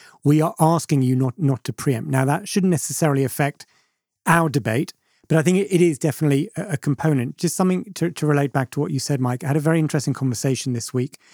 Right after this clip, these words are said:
with a very smart academic called Jonathan Reinhold, who's kind of an, an ex-, expert on American politics.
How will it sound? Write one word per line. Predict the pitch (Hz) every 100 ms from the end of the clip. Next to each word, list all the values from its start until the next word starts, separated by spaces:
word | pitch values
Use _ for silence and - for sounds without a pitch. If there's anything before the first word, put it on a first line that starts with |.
| - - - -
with | 139
a |
very | 131 143
smart | 139 - 147 135 135
academic | 151 - 147 160 143
called | - 127
Jonathan | 135 123 - 127
Reinhold, | 139 139 123 127 120
who's | 127 -
kind | - 113
of |
an, | 120 156
an | 143 139
ex-, | 117 208 -
expert | 143 - - 123 226
on | 135 120 113 _ - _ -
American | 127 123 120 139
politics. | 127 202 190 165 139